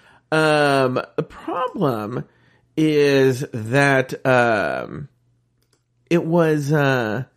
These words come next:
very cold in the middle. And I said, "What?" He goes, "Yeah, it was like, like a, a, just, like, cold." So I had to slice the steak and then cook it, which, of course, just defeats the entire purpose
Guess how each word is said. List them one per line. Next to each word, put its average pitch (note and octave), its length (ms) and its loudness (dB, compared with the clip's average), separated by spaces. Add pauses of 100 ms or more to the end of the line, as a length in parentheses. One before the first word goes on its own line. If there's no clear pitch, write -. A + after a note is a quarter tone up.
(540)
very A3 220 2
cold A3+ 800 -4 (140)
in C#3 140 0
the C#3+ 60 0
middle. C3 380 -2 (1900)
And D3 100 -2
I C#3+ 80 0
said, C3+ 100 -2
"What?" E3 380 -4
He D#3+ 120 -8
goes, C#3+ 120 0
"Yeah, G#3 180 2
it D#3 40 4
was C3 80 4
like, - 320 -2
like A2 140 -6
a, G#2+ 120 -6
a, A2 140 -8 (180)
just, - 300 -12
like, - 180 -14
cold." - 540 0 (380)
So C#3+ 400 0 (160)
I B2 80 -2
had E3+ 120 0
to D#3 80 2
slice C#3+ 580 -2
the D#3 80 -6
steak E3+ 280 0
and C3 100 0
then C3 120 2
cook G3+ 240 0
it, A2 80 0
which, A#2 200 -4 (260)
of C3 140 -2
course, C#3 240 0
just D3 320 -8
defeats - 640 0 (340)
the E3 120 4
entire F3+ 460 2
purpose E3 680 -2